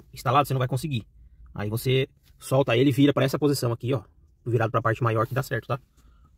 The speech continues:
Então é isso aí, pessoal. Esse que eu tô usando, da marca Tomate.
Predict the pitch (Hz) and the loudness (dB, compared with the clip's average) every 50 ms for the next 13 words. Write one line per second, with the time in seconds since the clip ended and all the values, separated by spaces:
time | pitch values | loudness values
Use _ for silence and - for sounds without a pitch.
0 | _ _ _ _ _ _ _ _ _ _ _ _ _ _ _ - 110 120 131 - | _ _ _ _ _ _ _ _ _ _ _ _ _ _ _ -6 -4 -4 -2 -2
1 | 170 139 120 110 - 120 127 123 - 139 165 156 135 123 180 - - - - - | -2 -4 -4 -4 -2 -2 -2 0 0 0 0 2 2 0 -2 -2 -6 -10 -20 -20
2 | _ _ _ _ - - _ _ - - 117 117 117 110 113 - 135 123 117 123 | _ _ _ _ -20 -20 _ _ -16 -6 -4 -2 -2 -2 -4 -4 -4 -2 -2 -2
3 | - - - - | -2 -4 -12 -18